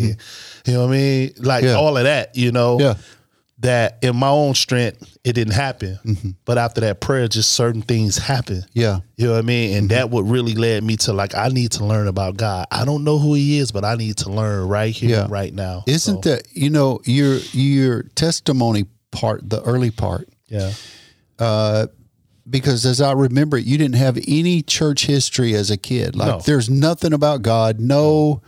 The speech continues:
Speaker 1: No. No.
Speaker 2: nobody took you to church.
Speaker 1: No.
Speaker 2: No,
Speaker 1: No.
Speaker 2: nothing. So it was zero
Speaker 1: Mm.
Speaker 2: understanding of God until you
Speaker 1: Yeah.
Speaker 2: got to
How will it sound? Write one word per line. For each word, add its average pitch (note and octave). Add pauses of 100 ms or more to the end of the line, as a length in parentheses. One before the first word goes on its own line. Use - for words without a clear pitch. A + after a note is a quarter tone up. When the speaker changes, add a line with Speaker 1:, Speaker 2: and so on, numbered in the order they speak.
(160)
Speaker 1:
No. G2+
No. F2+ (240)
Speaker 2:
nobody D#3+
took D3
you D3+
to C#3+
church. C3+
Speaker 1:
No. C#3 (220)
Speaker 2:
No, G2
Speaker 1:
No. F2+ (460)
Speaker 2:
nothing. C#3
So C3
it C#3+
was C#3 (1120)
zero D#3 (200)
Speaker 1:
Mm. G2+ (380)
Speaker 2:
understanding C#3+
of A2+
God B2+
until B2
you B2
Speaker 1:
Yeah. A#2+
Speaker 2:
got B2
to A#2+